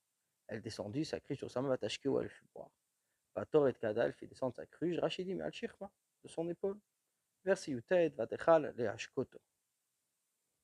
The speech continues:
Après lui avoir donné à boire à Eliezer, Vatomer, elle lui dit, Gam Ligmalecha Eshav, à tes chameaux aussi je puiserai. Ad Im Kilu Ishtot, jusqu'à ce qu'ils finissent de boire.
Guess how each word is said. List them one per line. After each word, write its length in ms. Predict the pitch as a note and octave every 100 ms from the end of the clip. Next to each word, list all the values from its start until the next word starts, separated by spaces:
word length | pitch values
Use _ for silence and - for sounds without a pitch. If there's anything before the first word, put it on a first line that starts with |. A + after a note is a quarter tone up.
| _ _
Après 800 | _ - D3 F3 E3 C#3+ B2+ G#2 - _ _ _ _
lui 100 | -
avoir 220 | F#2+ A2 A2+
donné 180 | G2+
à 80 | A2+
boire 420 | G2 G#2+ B2+ A2+
à 80 | -
Eliezer, 480 | - - A2+ B2 D#3 - _ _ _ _ _
Vatomer, 340 | - F3+ F#3+ E3
elle 80 | D#3
lui 100 | E3
dit, 120 | F3+
Gam 200 | E3+ G3
Ligmalecha 600 | F#3+ G#3 B3 D4 - G#2+
Eshav, 220 | - - _ _ _ _ _
à 120 | A#2+
tes 100 | F3
chameaux 300 | E3 F#3 G3
aussi 260 | G3 C4 A3
je 80 |
puiserai. 360 | F#3 - C3+ A#2 -
Ad 320 | E3+ F3 D3+
Im 220 | C3+ C#3
Kilu 260 | - E3+ C#3
Ishtot, 220 | - C#3+
jusqu'à 260 | B2+ - B2
ce 100 | -
qu'ils 160 | A#2+
finissent 440 | - A2 A#2 A2 -
de 80 |
boire. 220 | - _